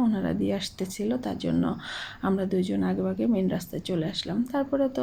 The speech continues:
এই তো উঠে পড়লাম, অনেকটাই পথ চলে এসেছি। তো এখানে একটা ব্রিজ আছে, এটাকে গাছতলা ব্রিজ বলে। তো এখানে কিন্তু আনিশা তানিশার নানুর বাড়িও।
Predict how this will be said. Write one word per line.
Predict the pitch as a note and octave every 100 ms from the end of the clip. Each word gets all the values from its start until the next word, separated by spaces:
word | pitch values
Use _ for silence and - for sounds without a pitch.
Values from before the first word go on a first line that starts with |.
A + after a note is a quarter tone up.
| B3
এই | A#3+
তো | A#3 A#2
উঠে | A#3 A2+
পড়লাম, | A#3+ A2+ A2 C3+ E4+ -
অনেকটাই | A3+ A3+ A3+ A3+ A#3 -
পথ | A3+ A3 A3+ -
চলে | A3+ A3
এসেছি। | A#3 A#3 - D4+ D#4 - - -
তো | A#3+
এখানে | A#3 A#3+
একটা | A#3 A#3+
ব্রিজ | A3 A3+ G#3+ A3
আছে, | A3 - G#3+ C4 -
এটাকে | - G3+ G3+ G#3
গাছতলা | G#3+ - A3 A3 A3
ব্রিজ | G#3+ G3+ G3+
বলে। | G#3 G#3 G#3 D4 - - -
তো | - A#3 A#3
এখানে | A3 - A3 A3+
কিন্তু | A3 A3+
আনিশা | G#3+ G3 G3+ G3
তানিশার | G3 G3 G#3+
নানুর | G#3+ F#3+ F#3+ F#3
বাড়িও। | F3+ F#3+ G3+